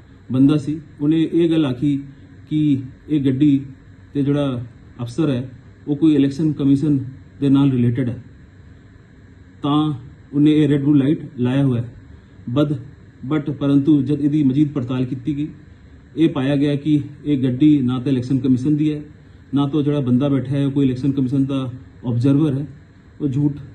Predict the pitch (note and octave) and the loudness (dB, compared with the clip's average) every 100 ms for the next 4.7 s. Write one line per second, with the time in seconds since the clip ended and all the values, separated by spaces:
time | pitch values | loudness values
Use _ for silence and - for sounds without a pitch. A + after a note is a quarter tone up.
0 | - B2 A#2+ C3+ C#3 E3 - - - - | -8 -6 -4 -2 -4 -6 -12 -20 -20 -20
1 | - - D#3 D3+ C3 - - - C#3 C3+ | -16 0 4 4 2 -6 -16 -6 -2 0
2 | C#3 D#3 D#3 D#3 C#3 C#3+ D3 C3+ - C#3 | 4 4 4 4 2 2 0 0 -2 0
3 | C#3 C#3 D3 C#3 C#3+ C#3+ D3+ E3 D3+ C#3 | 4 4 2 0 -2 -4 -4 -2 0 2
4 | D3 D3 D3 C#3 C#3+ D3 | 2 2 0 2 2 4